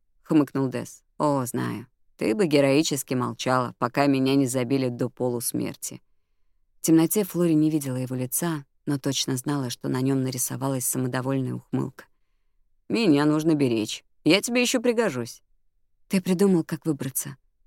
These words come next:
"Нет. Прости, был чуточку занят". Флори проигнорировала его колкий ответ и прислушалась. Постепенно всё стихло, последние огни погасли,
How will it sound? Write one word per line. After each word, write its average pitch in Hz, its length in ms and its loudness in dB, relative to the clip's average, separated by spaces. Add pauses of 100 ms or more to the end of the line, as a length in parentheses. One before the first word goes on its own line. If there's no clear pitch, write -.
(140)
"Нет. 113 260 -2 (560)
Прости, 143 460 -2
был 151 180 -2
чуточку 131 480 -6
занят". 123 420 -8 (920)
Флори 226 320 4
проигнорировала 165 880 4
его 139 220 0
колкий 139 420 -4
ответ 175 400 -4 (140)
и 185 100 0
прислушалась. 143 800 -6 (500)
Постепенно 196 640 4
всё - 180 -4
стихло, 139 640 -4 (180)
последние 156 540 2
огни 147 240 2
погасли, 143 680 -2